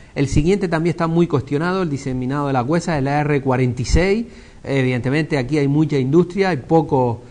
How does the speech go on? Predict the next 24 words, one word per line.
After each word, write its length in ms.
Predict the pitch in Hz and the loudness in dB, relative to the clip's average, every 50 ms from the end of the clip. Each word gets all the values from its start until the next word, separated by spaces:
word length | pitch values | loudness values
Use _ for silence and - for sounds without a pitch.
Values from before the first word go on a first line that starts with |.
| - - - | -20 -10 -2
muchos 320 | 135 143 156 151 151 - | 0 0 2 2 0 -2
talleres, 360 | - 127 120 139 160 165 165 | -2 -2 -2 0 0 0 0
mucha 260 | 143 143 147 143 135 127 | 0 0 -2 0 0 0
industria, 440 | 123 135 165 175 170 180 175 135 | 2 2 2 2 2 0 -4 0
pocas 260 | - 147 143 139 135 120 | 0 0 2 2 0 0
viviendas. 520 | 123 120 120 147 165 175 180 180 180 156 | 0 0 0 0 0 -2 -2 -2 -2 -4
Esto 120 | 123 - | -4 -4
está 200 | 135 - - 147 | -6 -4 -4 -4
cuestionado, 560 | 131 143 127 117 - 127 123 139 156 165 160 135 | -4 -4 -6 -6 -6 -6 -6 -4 -4 -4 -6 -4
tiene 180 | 135 135 135 | -4 -4 -4
tarjeta 400 | 120 123 120 - - 180 190 185 | -4 -4 -4 -4 -2 -2 -2 -2
amarilla 460 | 165 147 139 151 170 175 165 151 135 | -2 -2 -2 -2 -2 0 0 -2 -2
el 80 | 123 127 | -2 0
A 100 | 131 143 | 0 0
R 160 | 147 143 139 | 0 -2 -2
cuarenta 280 | 123 127 120 120 113 113 | -2 -2 -2 -4 -4 -6
y 20 | |
seis 180 | - 151 151 139 | -4 -4 -4 -2
de 80 | 139 | -2
la 100 | 131 123 | -2 -2
Cuesa. 360 | 120 147 170 175 175 196 190 - - - - - - - - - | -2 -2 -4 -4 -4 -8 -10 -10 -14 -20 -20 -20 -20 -20 -8 -2
Y 140 | - 196 190 | 2 4 4
el 100 | 175 190 | 6 6
último, 600 | 233 220 - - 233 220 226 233 233 226 226 | 6 4 2 0 0 0 2 2 0 0 -2